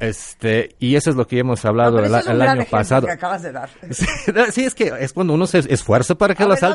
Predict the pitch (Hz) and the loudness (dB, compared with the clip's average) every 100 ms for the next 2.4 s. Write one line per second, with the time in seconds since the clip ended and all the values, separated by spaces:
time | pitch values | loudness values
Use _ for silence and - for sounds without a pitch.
0 | 302 349 349 320 254 254 233 196 170 165 | 2 2 2 -4 -6 -2 -2 0 -2 0
1 | 220 180 156 220 220 233 240 226 208 202 | 0 0 -2 -2 0 -2 -2 -6 -2 -2
2 | 175 156 160 | -2 -6 -14